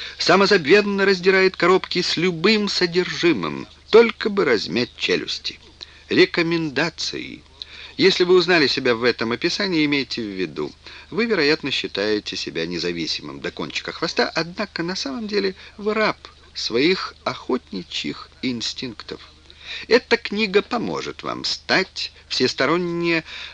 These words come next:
развитой личностью, в частности – будет способствовать вашему интеллектуальному росту, с которым у вас далеко не всё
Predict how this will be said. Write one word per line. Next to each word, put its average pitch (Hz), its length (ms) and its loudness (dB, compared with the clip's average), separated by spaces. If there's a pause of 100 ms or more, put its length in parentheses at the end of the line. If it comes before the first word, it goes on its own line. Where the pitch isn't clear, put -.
(120)
развитой 120 580 0
личностью, - 880 -6
в - 60 -20
частности – - 800 -8 (520)
будет 233 480 2
способствовать 196 800 -2
вашему 127 400 -2 (100)
интеллектуальному 117 1160 -2
росту, - 540 -10
с - 100 -6
которым 113 460 -4
у 104 100 -2
вас 139 200 -2
далеко 131 680 2
не 180 220 0
всё 113 720 -2